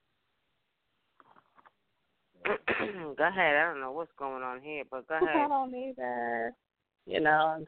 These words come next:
Speaker 2: so, so he probably is like, "Oh, okay, well, he loves that part of me." And, like, he didn't, he was like, he didn't wanna go to the hospital. He said he was seeing dead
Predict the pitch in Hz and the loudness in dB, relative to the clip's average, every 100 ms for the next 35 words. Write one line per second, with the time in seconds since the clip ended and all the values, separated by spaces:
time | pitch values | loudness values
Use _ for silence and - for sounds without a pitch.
0 | - 151 151 151 156 - _ _ _ _ | 0 4 6 4 0 -12 _ _ _ _
1 | _ _ _ _ _ _ _ _ _ _ | _ _ _ _ _ _ _ _ _ _
2 | _ _ _ _ _ - 175 196 - 214 | _ _ _ _ _ 0 2 2 2 4
3 | 190 190 180 165 165 160 165 156 - 233 | 4 2 -4 2 2 2 0 -4 -2 -4
4 | - 160 147 151 147 147 147 165 190 170 | 2 4 4 4 2 6 4 4 4 4
5 | 156 151 156 - 147 135 131 123 123 - | 4 2 0 4 4 4 -2 -8 -14 -18
6 | _ _ _ - 143 135 135 185 170 156 | _ _ _ -10 -4 -2 0 2 4 2
7 | 151 185 160 143 139 190 185 170 165 151 | 0 0 4 2 2 0 -2 -2 -4 0
8 | 147 135 147 196 196 - 190 185 185 196 | 0 0 0 0 0 0 4 6 6 4
9 | 190 175 - 147 160 151 131 - _ _ | 2 -4 -2 -2 -2 -2 -4 -10 _ _
10 | _ _ _ _ - 143 131 131 180 | _ _ _ _ -2 0 0 2 2